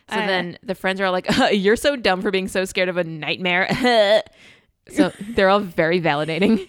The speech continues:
Speaker 2: Yeah.
Speaker 1: Very good friends.
Speaker 2: Yeah, and they have, like, that one friend named Rod who kinda sucks.
Speaker 1: Yeah, absolutely.
Speaker 2: Yeah.
Speaker 1: He says something about, like, "I woke up with, with your name on my dick." And then she's like, "My name is four letters long and your dick couldn't handle three letters." <laughs>
Speaker 2: Yeah.
Speaker 1: So,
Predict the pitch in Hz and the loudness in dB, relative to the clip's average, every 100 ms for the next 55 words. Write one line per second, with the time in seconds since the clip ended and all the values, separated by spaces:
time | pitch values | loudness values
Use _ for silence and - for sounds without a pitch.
0 | _ 247 302 403 427 427 415 427 427 - | _ -6 -2 -2 -2 0 0 2 0 -2
1 | 160 151 302 - _ _ 294 330 370 370 | -4 -4 -6 -10 _ _ -6 -2 -2 0
2 | 349 339 359 359 277 240 196 196 190 196 | 0 -2 -2 -4 -4 -4 -2 -2 -2 -4
3 | 208 220 190 190 185 170 185 180 185 190 | -6 -6 -4 -4 -6 -8 -10 -8 -8 -8
4 | 214 - 233 208 226 - 214 220 - - | -10 -10 -10 -8 -10 -8 -8 -10 -14 -18
5 | 147 160 170 165 - 160 - 143 135 135 | -10 -4 -2 -2 -2 -6 -8 -12 -10 -8
6 | 233 226 220 233 - 190 185 185 180 175 | -6 -6 -6 -8 -8 -8 -4 -4 -4 -4
7 | 175 170 - 180 196 220 220 196 185 - | -4 -4 -2 0 0 0 -2 0 -2 -4
8 | _ _ - 175 180 180 175 170 175 175 | _ _ -12 -8 -6 -4 -2 -2 -2 -2
9 | 160 165 165 160 - - - - 175 175 | -2 -2 -2 -4 -6 -14 -20 -10 -6 -4
10 | 170 185 175 175 - 190 185 214 247 208 | -2 -2 -2 -4 -8 -6 -2 -2 -2 0
11 | 185 185 190 170 165 175 165 160 190 196 | 0 2 0 -4 -4 -4 -6 -6 -6 -8
12 | 165 175 165 170 160 135 131 151 - 196 | -8 -6 -6 -6 -6 -6 -6 -6 -4 -2
13 | 185 165 - _ _ _ 262 202 139 180 | -2 -6 -12 _ _ _ -8 -6 -2 -2
14 | - 185 | 0 -4